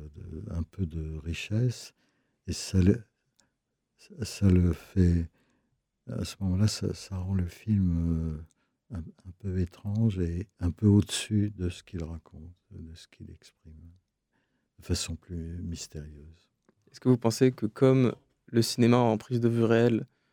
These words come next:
Speaker 2: où maintenant on peut faire des films avec, euh, trois fois rien, un téléphone et monter sur son ordinateur, est-ce que vous pensez que le film d'animation, est-ce qu'on, est-ce,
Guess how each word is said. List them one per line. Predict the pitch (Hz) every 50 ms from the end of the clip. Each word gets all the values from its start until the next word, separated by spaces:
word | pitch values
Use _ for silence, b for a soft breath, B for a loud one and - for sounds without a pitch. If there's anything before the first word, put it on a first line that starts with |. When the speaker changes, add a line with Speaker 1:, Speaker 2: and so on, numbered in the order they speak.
| _ _ _ -
Speaker 2:
où | 113 113
maintenant | 117 113 113 - 131 127
on | 127 123 110
peut | - 117 110
faire | - - 110 113
des | 120 117
films | - - - 127 123
avec, | 113 107 107 110 107 - -
euh, | 107 107 107 107 104 -
trois | - _ _ 117
fois | 110 - - 107
rien, | 117 120 123 120
un | 113
téléphone | 113 - 117 107 117 113 - - 120 123 123 120
et | 113 110 110
monter | 113 113 110 -
sur | 123 - - 110
son | - -
ordinateur, | 110 107 110 110 110 107 107 - 123 131
est-ce | 123 -
que | -
vous | - 110
pensez | - - 107 - - 131
que | 123 - _ 113
le | 110
film | 107 - - 123 120
d'animation, | 117 113 113 113 110 107 104 - - 127 139 147 _ _ _ _ _ _ _ _ _ _ _ _ _ _ _ _ _ _ - -
est-ce | - -
qu'on, | - - 120 120 117 117 107
est-ce, | - - 110